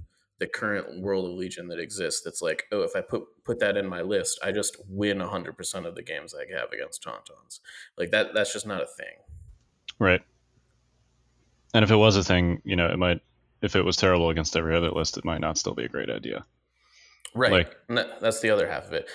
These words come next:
Speaker 1: 'Cause, like, that already exists to some degree, like, it, for other problems. Like,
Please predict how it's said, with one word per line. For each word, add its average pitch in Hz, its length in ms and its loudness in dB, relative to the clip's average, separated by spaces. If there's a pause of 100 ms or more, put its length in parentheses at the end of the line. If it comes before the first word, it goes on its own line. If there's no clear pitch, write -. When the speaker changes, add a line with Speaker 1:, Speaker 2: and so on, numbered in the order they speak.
(120)
Speaker 1:
'Cause, 120 160 -2
like, 104 200 0
that 123 180 4
already 110 320 2
exists 113 520 -2
to 82 120 -6
some 120 280 -2
degree, 73 460 -6 (340)
like, 85 340 0
it, 104 240 -2
for - 340 -4
other - 180 2
problems. 90 600 -6
Like, 76 300 -4